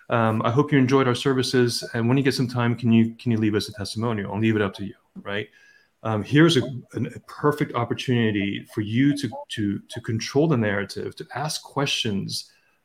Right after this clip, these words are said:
um, that you can get the sound bites that you really need for the perfect converting testimonial. So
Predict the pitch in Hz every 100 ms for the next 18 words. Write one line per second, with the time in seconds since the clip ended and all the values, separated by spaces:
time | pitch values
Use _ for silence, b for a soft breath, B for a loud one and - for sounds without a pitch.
0 | - 113 104 104 113 113 113 113 127 135
1 | 127 - 113 127 123 95 95 113 104 107
2 | 127 123 110 107 107 98 - 107 101 -
3 | - 110 - 110 117 101 95 92 92 92
4 | - 95 92 - - _ b b b b
5 | b - - 120 107 95